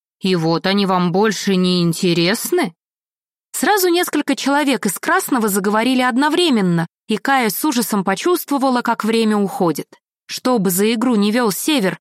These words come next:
сейчас он вносил смуту в ряды объединившихся против Сокол, а Кая должна была заставить их слушать. "Пожалуйста, послушайте". Она заговорила громче, но гул никуда не исчез. "Я узнала, что нам нужно как можно быстрее".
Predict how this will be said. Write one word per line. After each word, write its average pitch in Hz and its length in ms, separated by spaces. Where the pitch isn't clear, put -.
сейчас 302 480
он 240 100
вносил 220 440
смуту 294 420
в 233 60
ряды 240 300
объединившихся 220 880
против 262 400
Сокол, 175 520
а 190 140
Кая 262 280
должна 202 400
была 247 200
заставить 262 600
их 233 80
слушать. - 680
"Пожалуйста, 220 760
послушайте". 233 960
Она 294 240
заговорила 285 500
громче, 320 480
но 269 120
гул 311 240
никуда 262 420
не 247 160
исчез. - 580
"Я 277 220
узнала, 285 560
что 311 420
нам 294 280
нужно 311 380
как 214 220
можно 277 360
быстрее". 208 760